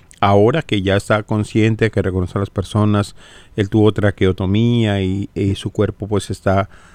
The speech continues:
todavía afectado por el químico que lo durmió, entonces no se puede parar, no se puede mover. Entonces, eh, sin embargo, ya tenemos permiso de por lo menos de darles ese reporte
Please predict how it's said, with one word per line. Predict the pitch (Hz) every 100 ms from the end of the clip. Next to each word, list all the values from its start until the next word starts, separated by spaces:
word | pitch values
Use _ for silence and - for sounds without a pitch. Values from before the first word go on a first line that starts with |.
| - - -
todavía | 110 101
afectado | 92 107 - 98 98
por | - 101
el | 92 90
químico | - 104 101 -
que | -
lo | 95
durmió, | 92 98
entonces | 107 107 104
no | 104
se | 104
puede | - 98 92
parar, | 92 85 98 104
no | 104
se | 98
puede | 98 95 92
mover. | 90 95 117 113 - - - -
Entonces, | - 117 117 - -
eh, | 113 101 101 95 -
sin | - 131 117
embargo, | 110 110 113
ya | 104
tenemos | 110 107 -
permiso | 110 95 104 -
de | 107
por | 98
lo | 92
menos | 92 101
de | 101
darles | 92 101 101
ese | 104 104
reporte | 92 90 104 101 -